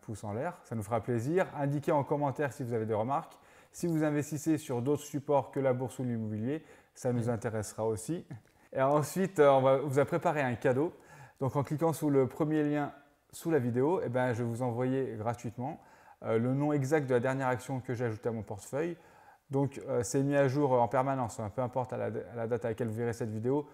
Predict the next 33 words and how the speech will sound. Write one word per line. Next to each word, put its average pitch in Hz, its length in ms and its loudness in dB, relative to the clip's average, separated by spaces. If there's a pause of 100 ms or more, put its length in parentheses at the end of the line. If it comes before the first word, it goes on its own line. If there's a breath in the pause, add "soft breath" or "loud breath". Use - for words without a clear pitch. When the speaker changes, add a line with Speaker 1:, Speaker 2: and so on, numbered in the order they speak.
(280 loud breath)
Speaker 1:
vous 127 100 0
recevrez 123 360 0
le 117 120 0
nom 139 160 0
de 123 40 0
la 113 120 4
dernière 127 400 -2
action 120 300 -2
que 113 140 -6
j'ai 110 140 -6
achetée. 143 420 -6 (500 loud breath)
Et 123 80 -4
je, 127 260 -2
je 120 100 -10
vais 127 80 4
aller 123 140 4
plus 127 160 -10
loin, 151 200 -2
je 139 80 -6
vais 123 60 -8
vous 113 120 -6
expliquer 120 400 -6
également, 123 460 0
eh - 20 -8
ben, 110 120 -2
la 110 100 0
stratégie 123 460 -4
complète 147 440 -4
que 127 120 -2
j'ai 117 120 -2
mise 117 180 -2
en 117 100 -2
place 147 460 -4